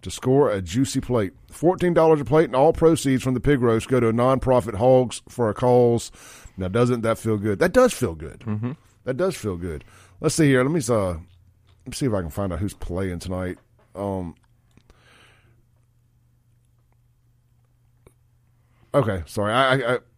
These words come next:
Speaker 1: can't quite see who is playing tonight, but look, check the, check their website out, martinsdowntown J X N dot com. And, uh, again, the menu is as good. At, I'll put their menu up against anybody.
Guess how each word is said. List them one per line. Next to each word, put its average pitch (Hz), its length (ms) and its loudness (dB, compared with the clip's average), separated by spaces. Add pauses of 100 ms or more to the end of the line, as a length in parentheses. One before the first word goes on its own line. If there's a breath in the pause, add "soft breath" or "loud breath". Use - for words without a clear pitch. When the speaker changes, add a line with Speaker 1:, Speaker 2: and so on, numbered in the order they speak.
(280)
Speaker 1:
can't 131 200 -2
quite 123 240 0
see 120 200 0
who 120 200 2
is 107 140 -4 (120)
playing 117 360 0
tonight, 110 380 -2
but 117 120 -2
look, 123 160 0
check 143 200 0
the, 131 80 -6
check 160 220 -2
their 135 80 -2
website 127 360 2
out, 120 120 2
martinsdowntown 120 920 0
J 160 240 2
X 135 200 -6
N 127 280 0 (920 soft breath)
dot 139 260 2
com. 151 480 2 (800)
And, 90 180 -6
uh, 90 80 -6
again, 95 420 -4 (760)
the 113 100 -6
menu 120 640 0
is 113 240 -2
as 104 100 -4
good. 135 240 2
At, 120 140 0 (100)
I'll 127 180 0
put 170 160 2
their 143 140 4
menu 135 380 2
up 117 120 0
against 110 340 -6
anybody. 92 520 -4